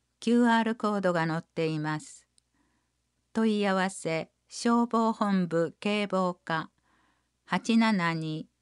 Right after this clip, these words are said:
二三四五。子どもが急病の時は、小児救急支援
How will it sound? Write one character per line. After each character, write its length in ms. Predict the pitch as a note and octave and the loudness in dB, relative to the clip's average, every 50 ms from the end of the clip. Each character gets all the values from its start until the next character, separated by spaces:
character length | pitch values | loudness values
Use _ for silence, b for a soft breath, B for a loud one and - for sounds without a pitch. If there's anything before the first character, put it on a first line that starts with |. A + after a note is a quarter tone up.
| _ _ | _ _
二 260 | - F#3+ A3+ A#3 A#3 | 2 4 6 6 6
三 420 | A#3+ - - A3 G#3+ G3 F3+ F3 D#3+ | 4 4 2 2 2 2 0 0 0
四 280 | E3+ F#3 F#3 G3 F#3+ F#3 | 0 0 2 2 0 0
五。 400 | - F3 E3+ D3+ C#3+ D3 D3 - _ _ _ _ _ _ _ _ _ _ _ _ _ _ _ _ _ _ _ _ _ _ _ _ _ _ _ _ _ _ _ _ _ _ _ _ | 0 -2 -2 -2 -4 -6 -8 -12 _ _ _ _ _ _ _ _ _ _ _ _ _ _ _ _ _ _ _ _ _ _ _ _ _ _ _ _ _ _ _ _ _ _ _ _
子 160 | - G#3 G#3 | -4 -2 2
ど 160 | G3+ B3 B3 | 4 6 8
も 140 | A#3+ A#3+ A#3 | 8 8 8
が 240 | A#3 A3 A3+ A3+ A3+ | 6 4 2 2 0
急 340 | - - G#3+ A3 A#3 A#3 A3+ | -2 -2 0 2 2 2 2
病 280 | A3 A3 A3 G#3+ G#3+ G#3 | 2 2 2 2 2 0
の 140 | G3+ G3+ | 0 -2
時 340 | G3 - F#3 F3+ - F3+ E3+ | -2 -2 -4 -4 -4 -4 -4
は、 240 | D3+ C#3 C#3 D#3+ - _ _ _ _ _ _ _ _ _ _ _ _ _ _ _ _ _ _ _ _ _ _ _ | -4 -4 -6 -8 -12 _ _ _ _ _ _ _ _ _ _ _ _ _ _ _ _ _ _ _ _ _ _ _
小 380 | - - - B3+ A#3+ A#3 A3 | -6 -2 0 2 4 4 2
児 180 | G3+ F#3 F3+ F3+ | 2 2 0 -2
救 320 | - - - A#3 A#3+ A#3+ A#3+ | -4 -4 -2 0 2 2 0
急 280 | A#3+ - - A#3 A3+ A3+ | 0 0 0 0 2 0
支 180 | - - G#3+ A3 | 0 -2 0 2
援 280 | A3 A3+ A#3 A#3 A3+ | 4 4 4 2 2